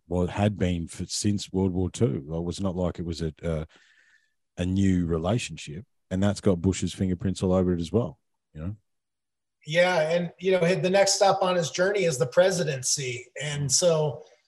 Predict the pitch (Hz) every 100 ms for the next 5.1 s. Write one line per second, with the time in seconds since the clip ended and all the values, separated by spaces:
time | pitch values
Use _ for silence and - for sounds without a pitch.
0 | _ - - 214 220 208 180 165 170 220
1 | 208 175 180 190 180 - 185 220 - 170
2 | 170 175 160 160 160 156 165 160 147 147
3 | 160 170 165 165 165 147 175 - 180 170
4 | 139 156 151 - - 151 - 196 160 175